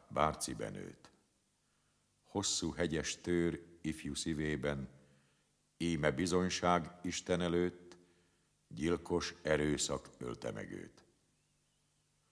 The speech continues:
Kastélyába vitette föl atya. Ott letevék a hűs palotán. Ki se terítteti,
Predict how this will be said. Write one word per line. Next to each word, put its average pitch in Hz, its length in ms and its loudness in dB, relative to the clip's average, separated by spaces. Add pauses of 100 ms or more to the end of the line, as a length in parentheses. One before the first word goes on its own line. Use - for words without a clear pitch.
(240)
Kastélyába 62 720 -2
vitette 69 500 -6
föl 57 220 -6
atya. - 480 -12 (1200)
Ott 62 180 -14
letevék 60 540 -6
a 50 80 -8
hűs 55 300 -6
palotán. 50 600 -12 (880)
Ki - 120 -10
se 67 200 -6
terítteti, - 800 -8